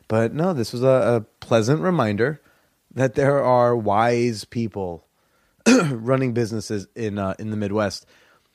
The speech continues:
This woman, Yvette Cormier, um, she kept,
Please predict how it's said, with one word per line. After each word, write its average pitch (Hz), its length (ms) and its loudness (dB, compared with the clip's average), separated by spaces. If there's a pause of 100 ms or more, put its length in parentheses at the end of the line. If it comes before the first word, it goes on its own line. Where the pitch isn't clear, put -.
(200)
This 143 180 -2
woman, 190 460 4
Yvette 160 480 0
Cormier, 175 640 0 (220)
um, 127 500 2 (460)
she - 180 -6
kept, 160 320 0